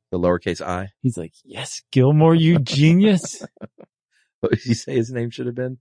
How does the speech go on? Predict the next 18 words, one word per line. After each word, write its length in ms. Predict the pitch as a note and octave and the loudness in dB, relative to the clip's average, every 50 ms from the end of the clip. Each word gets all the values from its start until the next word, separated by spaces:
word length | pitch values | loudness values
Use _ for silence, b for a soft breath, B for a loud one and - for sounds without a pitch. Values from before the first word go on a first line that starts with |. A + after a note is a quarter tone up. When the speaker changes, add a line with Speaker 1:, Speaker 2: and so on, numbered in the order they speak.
| _ - C#3+ | _ -8 -4
Speaker 2:
Grimmore. 760 | A#2+ A#2 A2+ B2 B2+ C3 C#3 C#3 C#3 C#3+ D3 D3+ D3+ C#3+ C3+ - | 0 2 4 4 4 4 2 2 2 2 2 2 2 2 0 0
Speaker 1:
<laughs> 240 | - C#3 B2 _ - | -2 -8 -8 _ -2
Grimmore. 300 | C3 - _ - - C3 _ - - - _ _ _ _ _ _ _ _ _ _ - | -4 -4 _ -8 -14 -14 _ -12 -16 -16 _ _ _ _ _ _ _ _ _ _ -4
Or 120 | F#2+ F2 | -4 -4
Kilmore. 680 | - _ - G2+ G2+ G#2+ G#2 F#2+ F2+ E2+ E2 D#2+ - _ _ _ _ _ _ _ _ _ _ _ _ _ _ _ - | -4 _ -2 0 0 0 0 -2 -6 -10 -12 -14 -16 _ _ _ _ _ _ _ _ _ _ _ _ _ _ _ 0
Um, 480 | A#2+ A#2 A#2 A#2 A2 G#2 G#2 G#2 G2 _ _ _ _ _ _ _ _ _ _ _ _ _ _ _ _ _ _ _ _ _ | 2 2 4 4 2 2 0 -4 -6 _ _ _ _ _ _ _ _ _ _ _ _ _ _ _ _ _ _ _ _ _
yeah, 200 | - E3+ C#3 A2+ G2+ | 2 4 4 4 4
Richard 260 | A2 B2 - - C3+ | 2 0 -2 -2 0
Ramirez, 680 | B2 A#2+ A#2 A2+ G#2+ G#2+ G#2+ G#2+ G#2+ G#2+ G#2 G#2 G2 - | 2 2 2 4 2 2 4 4 4 2 2 0 -2 -2
David 320 | - G#2 G2+ G2 F#2+ E2+ | -2 -2 -2 -2 -4 -4
Berkowitz, 460 | - G2 F#2+ - - G2 F#2+ F#2 F#2 | -2 -2 -2 -2 -2 -2 -2 -2 -2
Son 160 | - - F#2+ | -4 -6 -6
of 100 | F#2 F2 | -6 -6
Sam, 300 | - - F#2 F#2 F#2 F2+ | -6 -4 -4 -4 -4 -4
talked 220 | - F#2+ F2+ - - | -4 -6 -6 -6 -4
about 240 | F#2+ F#2 F2 - - | -4 -4 -4 -4 -4
demons. 520 | F#2+ F#2 F2+ F2+ F2 F2 F2 E2+ E2 - - | -6 -6 -4 -4 -4 -4 -6 -6 -8 -12 -12
Um, 480 | F2 F2+ F2 E2+ E2+ F2 E2+ F2 E2+ | -10 -8 -6 -6 -6 -6 -6 -8 -8